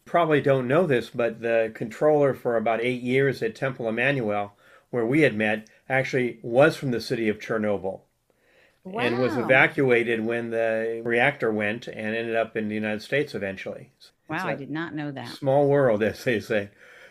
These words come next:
Speaker 1: And what brought you to the big banking world? I mean, you, you started in a smaller entity, you said, and you ended up in some big banks.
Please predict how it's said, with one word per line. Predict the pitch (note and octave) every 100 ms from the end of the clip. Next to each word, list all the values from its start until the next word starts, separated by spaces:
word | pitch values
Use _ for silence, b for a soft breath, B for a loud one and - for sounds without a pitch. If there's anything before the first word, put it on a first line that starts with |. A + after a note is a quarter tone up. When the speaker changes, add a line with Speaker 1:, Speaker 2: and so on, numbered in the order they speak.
| -
Speaker 1:
And | D3+
what | G3+ A3
brought | A3+ A3
you | G#3
to | E3
the | D3+
big | F3 E3 C3
banking | D#3 E3 D3+ A2
world? | G#2+ G2 F#2
I | G2+
mean, | G#2+ A2
you, | B2
you | B2 B2 A#2+ A2
started | - D3+ C#3+
in | B2
a |
smaller | G#2+ D3 C#3+ D#3 C3 A2
entity, | A#2 A2+ G#2+
you | G#2+ G#2+
said, | - G#2 A2
and | A2+
you | A#2+
ended | C#3 C#3+
up | C3+
in | A#2
some | A2 A2
big | A#2 B2+
banks. | A#2+ B2 G2 - -